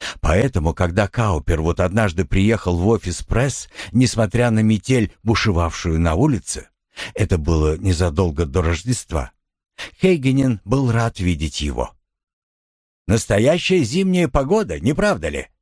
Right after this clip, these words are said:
жизнерадостно осведомился он. «Как продвигаются дела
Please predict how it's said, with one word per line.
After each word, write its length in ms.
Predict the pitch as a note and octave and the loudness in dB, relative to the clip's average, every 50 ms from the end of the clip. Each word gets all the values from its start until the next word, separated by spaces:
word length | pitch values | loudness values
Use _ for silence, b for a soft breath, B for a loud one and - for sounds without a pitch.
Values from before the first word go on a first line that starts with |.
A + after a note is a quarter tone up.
| _ B B B B | _ B B B B
жизнерадостно 880 | - E2 D#2+ A#2 G#2 C#2+ D2 D#2 C#2 E2 A2 A2+ G2 F2 - - G#2+ - | -4 0 2 2 0 0 -2 -2 0 0 0 0 0 -4 -4 -4 -6 -4
осведомился 800 | - F#2+ - - D#2 F2+ F2+ D2+ D#2+ D#2+ E2 E2 - - G#2 - | -2 -4 -4 -2 0 -2 0 0 0 0 -2 -2 -2 -4 -4 -2
он. 280 | E2 F2 D#2 C2+ - - _ _ _ _ _ _ _ _ B B B B | -2 -4 -4 -4 -8 -14 _ _ _ _ _ _ _ _ B B B B
«Как 280 | - B2 C3+ E3 E3+ - | -2 0 0 0 0 0
продвигаются 720 | - D3+ B2+ A2+ B2+ B2 G#2 A#2+ A#2+ A#2+ A#2 - - C3+ | -2 -2 0 2 0 2 4 2 2 2 0 0 -2 -2
дела 520 | B2 G#2 A2 G#2 E2+ E2+ F2+ A2 D3 C3 | 0 0 0 0 2 0 0 0 -2 -4